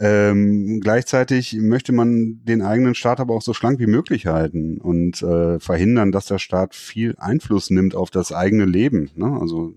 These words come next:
das heißt wenig Steuerabgaben, ähm, zum Beispiel auch keine Krankenversicherung, bis vor kurzem keine, keine breitflächige Krankenversicherung, die wirklich leicht zu bezahlen ist.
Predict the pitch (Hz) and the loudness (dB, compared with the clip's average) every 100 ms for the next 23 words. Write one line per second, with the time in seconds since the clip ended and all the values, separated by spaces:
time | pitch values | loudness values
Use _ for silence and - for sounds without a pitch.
0 | 95 82 - 78 - 85 82 - 87 101 | -14 -14 -8 -8 -6 -2 -2 -2 0 0
1 | 87 - - 82 85 85 82 80 _ _ | 2 -2 -2 0 2 2 0 -2 _ _
2 | - 92 87 90 73 - _ _ _ 101 | 0 2 4 2 -2 -12 _ _ _ -6
3 | 92 92 95 98 110 92 90 - 90 85 | -4 -4 -2 0 2 4 2 2 0 0
4 | - 90 85 - 95 92 - 82 85 87 | 0 0 0 0 0 0 -2 -2 0 0
5 | 80 85 80 - 87 - 85 82 82 76 | 0 -2 -4 -2 -2 0 0 2 0 0
6 | 80 - 82 82 76 - 80 82 - - | -4 -4 0 0 0 -2 0 0 0 -8
7 | - _ - 85 - 80 78 - 80 80 | -18 _ -4 -2 0 -2 -2 -2 -2 -2
8 | 76 80 78 82 80 78 78 - 80 - | -2 -4 -4 -2 0 0 -4 -6 -6 -4
9 | - - - _ _ 87 82 90 92 - | -6 -8 -12 _ _ -4 0 2 0 -2
10 | 92 87 - 80 80 80 82 80 - | -4 -4 -2 -2 0 2 0 -2 -8